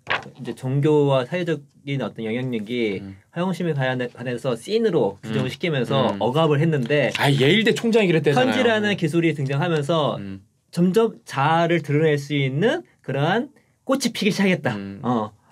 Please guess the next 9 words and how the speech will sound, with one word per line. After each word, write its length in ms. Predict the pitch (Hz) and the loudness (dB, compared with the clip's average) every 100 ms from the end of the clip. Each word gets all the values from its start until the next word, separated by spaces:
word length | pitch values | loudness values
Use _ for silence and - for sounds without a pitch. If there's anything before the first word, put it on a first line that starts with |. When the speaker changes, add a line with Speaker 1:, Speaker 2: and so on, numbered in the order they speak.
| _ | _
Speaker 2:
볼 100 | 151 | -4
수가 180 | 143 147 | 0 0
있겠죠. 420 | 113 120 - 143 143 - - _ - | 0 -4 -6 -8 -8 -20 -20 _ -8
Speaker 1:
그러니까 520 | 139 165 156 131 117 - | -2 0 2 0 -2 -10
그 120 | - | -2
다음에 420 | 151 160 156 180 151 | 2 4 4 2 2
이제 220 | 135 135 | 0 -4
두 180 | - 156 | -2 2
번째는 600 | 185 165 151 190 151 | 2 2 0 2 0